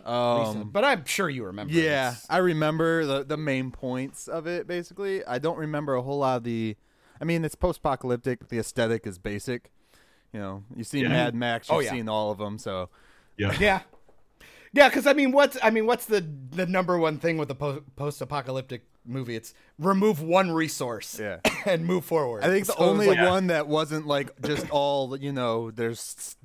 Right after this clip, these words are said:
Speaker 1: sand everywhere was just Waterworld. Waterworld was the one that went away from that. And Postman,
Speaker 2: Yeah.
Speaker 1: maybe. Postman
Speaker 3: Yeah,
Speaker 1: was a little
Speaker 3: Postman.
Speaker 1: different.
Speaker 2: I'd make the argument Endgame, 'cause there was nothing dystopia about it, even though it should have been. <laughs>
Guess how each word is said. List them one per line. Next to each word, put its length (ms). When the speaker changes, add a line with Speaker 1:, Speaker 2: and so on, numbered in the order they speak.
Speaker 1:
sand 640
everywhere 600
was 220
just 180
Waterworld. 680
Waterworld 480
was 140
the 80
one 220
that 280
went 200
away 240
from 160
that. 120
And 220
Postman, 540
Speaker 2:
Yeah. 60
Speaker 1:
maybe. 400
Postman 360
Speaker 3:
Yeah, 80
Speaker 1:
was 180
a 40
little 160
Speaker 3:
Postman. 200
Speaker 1:
different. 380
Speaker 2:
I'd 180
make 180
the 100
argument 400
Endgame, 480
'cause 160
there 140
was 180
nothing 540
dystopia 500
about 320
it, 80
even 220
though 80
it 80
should 180
have 80
been. 280
<laughs> 800